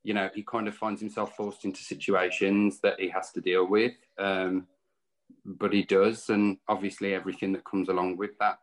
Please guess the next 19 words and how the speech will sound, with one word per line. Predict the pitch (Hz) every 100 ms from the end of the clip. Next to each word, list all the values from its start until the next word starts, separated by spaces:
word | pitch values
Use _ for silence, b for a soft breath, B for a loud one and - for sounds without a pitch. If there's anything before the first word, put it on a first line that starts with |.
| _
you | 98
know, | 90 85
whether | 85 90
it's | 90 -
high | 98 85
pressure, | 95 - 90
low | 90
pressure, | 85 87 -
things | 87 87 82
like | 90 85
that, | 95
he | -
just, | 92 - -
he |
just | 92 82
deals | - 85 -
with | 110
them. | 123 - b b b b
Um, | 104 101 98